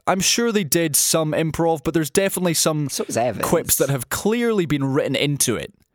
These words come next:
Speaker 1: So, for example,
Speaker 2: Right, yeah, full board meeting level quips.
Speaker 1: a line that goes, "Well, you know, as they say, if you wanna break an omelet, you gotta kill some people."
Speaker 2: Ha ha, that's the joke I have not heard before.
Speaker 1: It's, it's,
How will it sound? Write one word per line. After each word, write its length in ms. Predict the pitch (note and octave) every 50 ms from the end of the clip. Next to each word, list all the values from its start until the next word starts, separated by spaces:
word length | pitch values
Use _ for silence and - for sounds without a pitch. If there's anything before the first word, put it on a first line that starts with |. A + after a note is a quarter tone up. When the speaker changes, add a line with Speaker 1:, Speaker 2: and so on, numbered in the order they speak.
| _ _ _ _ _ _ _ _ _ _
Speaker 1:
So, 120 | - - D3+
for 140 | - F3+
example, 380 | E3 D3+ - E3+ E3 G#2+ G#2+ G2+
Speaker 2:
Right, 200 | F#2+ F#2 F#2 G2
yeah, 200 | G2 G2 G2 F#2+
full 260 | - - C3+ B2 A#2
board 340 | G#2+ - A#2 A2+ A2+ A2+ G2+
meeting 360 | G#2 G#2 F#2+ E2+ F#2 F#2+ F#2+
level 260 | F#2 F#2 F#2 F2+ F2+
quips. 460 | - - - F#2 E2+ - - - - D3
Speaker 1:
a 40 |
line 360 | C#3+ C#3+ D3 D#3+ E3 E3 D#3+ D3
that 140 | C#3+ C#3 C#3
goes, 540 | - D3+ C#3+ C#3 C#3 C3+ - - - - - _ _ _ _ _ _ _ _ _ _ _
"Well, 120 | D3 D#3+ E3+
you 80 | D#3+
know, 280 | D#3 E3 F3+ F#3 E3+ - _ _ _ _ _ _ C3+
as 160 | C#3+ D3+ -
they 80 | E3 D3+
say, 380 | - - F3 D#3+ D3 D#3 D3+ - _ _ _ _ _
if 120 | - B2+ -
you 60 | C#3+
wanna 160 | D3 D#3+ D3+
break 220 | A#2 D#3 D#3+ D3+ -
an 80 | C#3
omelet, 340 | D3+ D#3+ C#3 A#2+ A#2+ - - _ _ _ _ _ _ _ _
you 80 | - C3
gotta 140 | D#3 D3+ D#3
kill 200 | - - F3 D#3
some 180 | - D3 B2
people." 320 | - B2 A2 G2+ D#2 F2 - _ _ _ _ _ _ _ _ _ _ _ _ _ _ _ _ _ _ _ -
Speaker 2:
Ha 280 | C#3 D#3+ E3+ F#3 E3 E3
ha, 220 | D#3 F#3 F3+ D#3+ D3
that's 400 | C3+ D3+ E3+ - - - - -
the 140 | - -
joke 280 | B2+ - C#3+ D3 - -
I 100 | C3+ C#3
have 120 | C#3+ B2+
not 160 | C#3 C#3 A#2+ A2+
heard 160 | D3 D3 C#3+
before. 460 | - G#2 - - F3 E3 D3+ E3+ F#3+ - _ _ _ _ _ -
Speaker 1:
It's, 280 | F3 E3 - - - - -
it's, 300 | D#3 D3 - - -